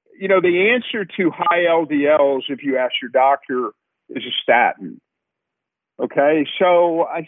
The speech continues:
said, "What does a statin do?" Well, a statin goes into your liver and causes your liver to reduce all your cholesterol. Well, I don't want all my cholesterol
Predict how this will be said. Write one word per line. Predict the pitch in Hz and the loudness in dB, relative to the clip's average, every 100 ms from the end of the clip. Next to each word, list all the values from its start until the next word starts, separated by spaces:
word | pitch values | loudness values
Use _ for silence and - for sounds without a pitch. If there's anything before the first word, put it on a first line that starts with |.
| - | 0
said, | 202 175 165 _ _ _ _ _ _ _ _ | 2 0 -4 _ _ _ _ _ _ _ _
"What | 185 226 | 0 0
does | 208 | 0
a | 190 - | -8 -2
statin | 214 233 131 135 | 0 0 -4 -6
do?" | 131 139 | -4 2
Well, | 180 | 2
a | 180 - | 2 0
statin | 185 208 214 165 | 2 2 0 -2
goes | 160 156 160 | 0 0 -2
into | 165 151 | -4 -2
your | 139 123 | -2 2
liver | 143 160 151 143 - | 2 2 0 0 0
and | 135 | -2
causes | - 170 147 143 127 | 0 2 2 -2 -4
your | 127 | -2
liver | 131 147 147 | 2 2 2
to | 131 127 | 0 -2
reduce | 127 117 131 143 147 131 - - _ _ _ _ _ - | -2 -4 0 4 4 2 -4 -8 _ _ _ _ _ 0
all | 151 170 175 | 4 4 2
your | 156 151 | -2 -8
cholesterol. | - 143 127 127 - 104 71 50 - | -8 -4 -2 -4 -10 -8 -8 -10 -4
Well, | 151 180 185 170 _ _ _ _ _ - | 2 4 2 -2 _ _ _ _ _ -2
I | |
don't | 196 214 | 2 4
want | 220 254 | 2 2
all | 170 | 0
my | 127 107 | 0 -6
cholesterol | - 131 110 - 113 92 | -4 0 0 -2 0 0